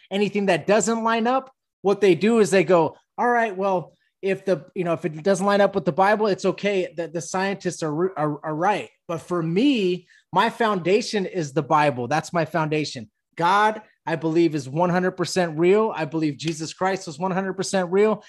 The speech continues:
And I believe the Bible is one hundred percent real. So I take science and I filter it through the Bible. And that's just what I do, man. And if it doesn't line up, I feel like an atheist scientist that is, that is only sixty years old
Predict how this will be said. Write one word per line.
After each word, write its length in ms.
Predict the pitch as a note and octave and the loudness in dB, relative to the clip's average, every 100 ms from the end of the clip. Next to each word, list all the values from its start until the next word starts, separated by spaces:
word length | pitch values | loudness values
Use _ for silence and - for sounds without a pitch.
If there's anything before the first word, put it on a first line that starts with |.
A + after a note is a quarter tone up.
| - | -10
And 120 | D#3 | -4
I 60 | F3+ | -2
believe 260 | E3 F#3 D#3 | 2 0 0
the 80 | |
Bible 480 | D3 - D#3+ G3+ E3 | -4 -2 0 0 0
is 140 | D#3+ C3 | -2 -2
one 140 | D#3+ | -6
hundred 200 | D#3 D3 | -6 -8
percent 380 | D3+ - D3 C#3 | -10 -8 -8 -6
real. 180 | C#3+ B2 | -6 -6
So 180 | - | -4
I 120 | D#3 F#3 | -2 -2
take 360 | - F#3+ - - - _ | 0 -2 -2 -10 -20 _
science 580 | - G3 G#3 A3 A3 - | -4 0 2 0 -2 -8
and 180 | D#3+ | -8
I 80 | D#3+ | -6
filter 400 | D3+ G#3 F#3+ F3+ | -2 0 0 2
it 160 | E3+ E3 - | 0 0 -8
through 260 | F3 B3 | -2 0
the 100 | B3+ | 2
Bible. 640 | G#3 G#3 G3 F#3+ G#3+ B3+ - _ _ - | 2 4 4 2 2 0 -6 _ _ -6
And 520 | E3 F3+ F3+ F3 E3+ - D#3+ - | 0 2 2 0 -6 -12 _ -8
that's 240 | G3 G3 | -6 -6
just 260 | - F#3 F3 | -6 -6 -2
what 120 | F#3 | 2
I 100 | F3+ | 2
do, 260 | E3 A#3+ F3+ | 2 0 0
man. 180 | D#3+ | 0
And 220 | E3+ D#3+ E3 | 0 -4 -4
if 160 | D#3+ | -2
it 100 | E3+ | 0
doesn't 340 | G3 F#3+ G3+ F#3+ | 2 2 0 -2
line 240 | G3+ G3 | 0 2
up, 280 | A#3+ C4+ - _ _ _ _ | 0 0 -6 _ _ _ _
I 120 | - F3 | -4 -2
feel 180 | G#3+ | 2
like 180 | A#3 G#3+ | 2 2
an 100 | F#3 | 0
atheist 580 | - G#3 G#3+ A3 G#3+ G#3 | 0 -2 0 2 2 2
scientist 580 | G3+ G3 A3 G#3+ A3 G#3+ | 0 0 0 -2 -4 -2
that 140 | F3+ | -2
is, 240 | D#3+ C3+ - | -2 -4 -10
that 140 | - E3 | -10 -8
is 140 | D3+ | -8
only 320 | - F#3 F3+ | -6 -4 -2
sixty 400 | D#3+ - F#3+ - | -2 -4 -6 -4
years 280 | G3+ F#3+ D#3 | 2 2 4
old 320 | E3+ F#3 F#3+ | 4 4 2